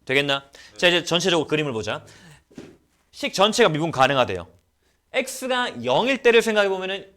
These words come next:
얘는 영일 때 미분 가능하다며. 맞지? 영일 때 미분 가능하고요. 그 다음에 얘가 그럼 영일 때 어떻게 될까? 미분 가능하겠다. 맞나? 왜? 얘도 미분 가능하고 너 역시 미분 가능하니까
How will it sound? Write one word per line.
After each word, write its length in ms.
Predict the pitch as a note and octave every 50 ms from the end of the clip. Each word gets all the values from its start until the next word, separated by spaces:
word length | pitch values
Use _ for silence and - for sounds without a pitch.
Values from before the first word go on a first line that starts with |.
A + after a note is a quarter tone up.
| -
얘는 280 | C3+ F3 A#3+ D4 A#3+ E3
영일 260 | D#3 F3+ A3+ B3 -
때 80 | E3+ D3+
미분 220 | D3 D#3 F#3 F3+
가능하다며. 580 | C#3 B2+ B2+ C#3 D#3 E3+ E3+ C#3 A#2 F#2+ F2+ F2 - _ _ _ _ _ _ _ _ _ _ _ _ _ _
맞지? 380 | - A#2 A2+ - G#2+ F#2 F#2+ _ -
영일 200 | C3 D#3+ G3 F#3+
때 60 | - C#3
미분 180 | C#3 D3 C#3+
가능하고요. 540 | - A#2+ A#2 A#2+ B2+ C3 B2 G2+ F#2+ F2+ E2+ - _ _ - _ _ _
그 80 | - F#3
다음에 400 | G3+ G3 F#3+ G3 G3 G3 G3 _ _ _ _ _ _ _ _ _ _ _ _ _ _ _ _ _ _
얘가 320 | - B2 C#3 F3 G#3+ B3 A#3+
그럼 220 | A3+ A3+ F#3+ D3
영일 220 | C3+ D#3 F#3 F3+ -
때 40 |
어떻게 140 | A#2 F2+ A#2
될까? 340 | A2+ A#2+ - - F2 E2+ _ _ _ _ _ _ _ _ _ _ _ _ _ _ _ _ -
미분 240 | B2+ C3 C#3+ F3 D#3
가능하겠다. 460 | - A#2+ A#2+ C3 D3 C#3+ B2+ - A2+
맞나? 200 | B2+ C3 C3+ C3
왜? 240 | B2+ C#3+ B2 G#2+ - - - _ _ -
얘도 240 | B2 D3 F#3+ G3+ A#3
미분 260 | A3 A3+ G#3 A3 G#3
가능하고 640 | F#3 G3+ G3 G3 G3 G3 F#3 G3 G3 G3+ - - _ _
너 240 | G2 A2 B2+ D3 F#3
역시 200 | G3 G3 - F3+
미분 220 | F3 E3+ E3+ E3
가능하니까 680 | C#3+ C3+ C#3+ D3+ D3 D3 C#3+ C3+ - F3 G3+ - -